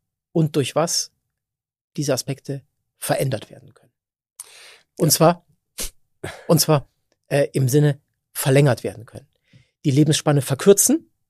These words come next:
Speaker 1: dazu gibt's schon sehr viel angewandte Forschung.
Speaker 2: <laughs>
Speaker 1: Da gibt's
Speaker 2: Kann man rauchen.
Speaker 1: Genau, rauchen, also Cancer, hoch,
Speaker 2: Viel Alkohol.
Speaker 1: hoch bewährt, viel trinken,
Speaker 2: Drogen.
Speaker 1: we-, wenig schlafen, schlecht schlafen,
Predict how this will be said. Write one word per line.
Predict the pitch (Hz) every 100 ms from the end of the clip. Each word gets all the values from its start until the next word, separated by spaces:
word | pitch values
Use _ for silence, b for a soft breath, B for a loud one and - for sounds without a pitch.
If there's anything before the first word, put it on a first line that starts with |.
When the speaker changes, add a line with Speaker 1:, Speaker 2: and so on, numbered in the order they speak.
| _ _ _ _
Speaker 1:
dazu | 147 147 170
gibt's | - - -
schon | 156
sehr | 147 147
viel | 156
angewandte | 139 175 165 170 175
Forschung. | 165 185 208
Speaker 2:
<laughs> | - 196 -
Speaker 1:
Da | - - - 147 160
gibt's | 202 165 -
Speaker 2:
Kann | - 98
man | 90
rauchen. | 107 135 131 117 _
Speaker 1:
Genau, | 170 151
rauchen, | - 143 180 208 220 _ -
also | 127 -
Cancer, | 175 175 - 120 110
hoch, | -
Speaker 2:
Viel | 180 -
Alkohol. | 127 - 123 139 131
Speaker 1:
hoch | 185
bewährt, | - 170 151 165 - -
viel | - 160
trinken, | 151 151 151 131 B -
Speaker 2:
Drogen. | 120 196 127 127 -
Speaker 1:
we-, |
wenig | 127 156 170 175 -
schlafen, | 143 139 - 160 160
schlecht | - 156 175
schlafen, | - 143 143 - 156